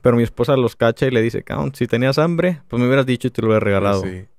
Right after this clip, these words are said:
Speaker 1: O sea, ¿para qué hacer eso? Y
Speaker 2: Sí.
Speaker 1: mi esposa sí, cuando son niños, va y, y que vengan los papás y que vean lo que
Speaker 2: Sí,
Speaker 1: hicieron.
Speaker 2: sí.
Speaker 1: Sí, es el castigo,
Speaker 2: Sí.
Speaker 1: pero no los jalonea ni nada.
Speaker 2: Porque fíjate, como a mí me pasó,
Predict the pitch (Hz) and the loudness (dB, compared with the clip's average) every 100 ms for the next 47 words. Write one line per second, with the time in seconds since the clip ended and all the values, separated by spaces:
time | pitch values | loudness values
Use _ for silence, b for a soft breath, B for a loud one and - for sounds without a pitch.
0 | _ 110 107 110 107 107 120 156 170 - | _ -12 -6 -6 -4 0 2 4 2 2
1 | 127 127 120 - 123 147 143 135 147 127 | 4 4 2 2 0 2 -2 0 0 0
2 | 131 131 131 156 - - _ _ _ 110 | 0 0 0 0 -4 -12 _ _ _ -2
3 | 101 104 135 143 110 73 95 95 - 98 | 2 4 2 2 0 -2 -4 -4 0 0
4 | 107 139 127 - - 113 135 139 107 110 | 0 -2 -4 -6 -2 -2 0 0 2 4
5 | 127 131 110 101 143 139 92 - 95 87 | 2 0 0 4 4 4 0 -4 -4 -4
6 | 87 - 123 123 151 120 - 143 104 156 | -8 -2 0 0 0 -2 2 2 4 4
7 | 135 123 117 120 120 117 104 - - 110 | 4 2 2 2 4 2 0 -4 -2 0
8 | 107 123 120 107 123 139 143 131 156 151 | 0 -2 -2 -2 2 2 2 0 0 0
9 | 107 - 110 110 127 185 208 113 110 101 | -2 -4 -2 0 2 0 0 -2 -2 -8
10 | - | -10